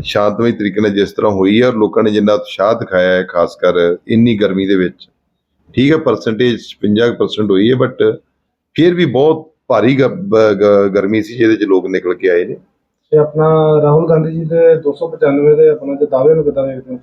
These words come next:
Speaker 1: ਬਿਲਕੁਲ, ਦੇਖੋ, ਕਾਂਗਰਸ ਪਾਰਟੀ ਅੰਮ੍ਰਿਤਸਰ ਦੀ ਸੀਟ ਜਿਹੜੀ ਉਹ ਜਿੱਤੇਗੀ, ਔਰ ਰਾਹੁਲ ਗਾਂਧੀ ਜੀ ਇੰਡੀਆ ਅਲਾਇੰਸ ਦੀ ਸਰਕਾਰ ਜਿਹੜੀ ਉਹ ਬਣਾਉਣਗੇ, ਦੋ ਸੌ ਪਚਾਨਵੇਂ ਤੋਂ ਅੰਕੜਾ ਪਾਰ ਹੋਏਗਾ ਕਾਂਗਰਸ ਪਾਰਟੀ ਦਾ।
Speaker 2: ਤੇ ਉਹ ਆਪਣਾ ਜਿਹੜੇ ਇਸ ਟਾਈਮ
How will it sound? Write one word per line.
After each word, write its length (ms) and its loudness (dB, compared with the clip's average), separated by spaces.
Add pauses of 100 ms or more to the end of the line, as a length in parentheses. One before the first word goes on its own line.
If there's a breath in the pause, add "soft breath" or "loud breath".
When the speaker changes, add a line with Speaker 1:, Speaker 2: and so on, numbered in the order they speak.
(340 soft breath)
Speaker 1:
ਬਿਲਕੁਲ, 240 2
ਦੇਖੋ, 220 2
ਕਾਂਗਰਸ 460 0
ਪਾਰਟੀ 400 0
ਅੰਮ੍ਰਿਤਸਰ 320 -2
ਦੀ 200 -2
ਸੀਟ 240 -4
ਜਿਹੜੀ 260 0
ਉਹ 60 2
ਜਿੱਤੇਗੀ, 520 -6 (640)
ਔਰ 120 2
ਰਾਹੁਲ 280 2
ਗਾਂਧੀ 260 0
ਜੀ 80 2
ਇੰਡੀਆ 200 2
ਅਲਾਇੰਸ 260 0
ਦੀ 100 -6
ਸਰਕਾਰ 400 -2
ਜਿਹੜੀ 180 -2
ਉਹ 80 2
ਬਣਾਉਣਗੇ, 460 0
ਦੋ 140 0
ਸੌ 160 -4
ਪਚਾਨਵੇਂ 440 -2
ਤੋਂ 160 0
ਅੰਕੜਾ 220 -2
ਪਾਰ 320 0
ਹੋਏਗਾ 260 -6
ਕਾਂਗਰਸ 400 -4
ਪਾਰਟੀ 320 -6
ਦਾ। 120 -20 (420)
Speaker 2:
ਤੇ 240 4 (380)
ਉਹ 200 4
ਆਪਣਾ 420 0
ਜਿਹੜੇ 420 4
ਇਸ 80 -2
ਟਾਈਮ 280 0